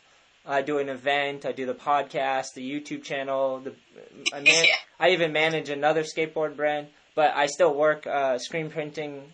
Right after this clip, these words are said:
Speaker 1: in an embroidery place to make money for, even though
Speaker 2: Right.
Speaker 1: I, I probably don't have to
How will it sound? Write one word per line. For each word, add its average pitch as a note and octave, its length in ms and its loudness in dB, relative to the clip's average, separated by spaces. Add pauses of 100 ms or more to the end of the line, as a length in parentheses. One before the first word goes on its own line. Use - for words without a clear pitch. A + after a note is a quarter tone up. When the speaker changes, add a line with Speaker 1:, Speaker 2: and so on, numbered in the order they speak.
Speaker 1:
in D3 140 -8
an C#3+ 100 -8
embroidery C3+ 600 0
place C#3 360 -2
to D3 80 -6
make C#3 220 -4
money C#3+ 360 -6
for, C3+ 400 0 (600)
even G3 200 0
though F#3+ 80 8
Speaker 2:
Right. D#3+ 360 6
Speaker 1:
I, D3 60 -4
I - 40 -2
probably G3 280 6
don't D3 300 -2
have D#3 380 -2
to B2+ 280 -10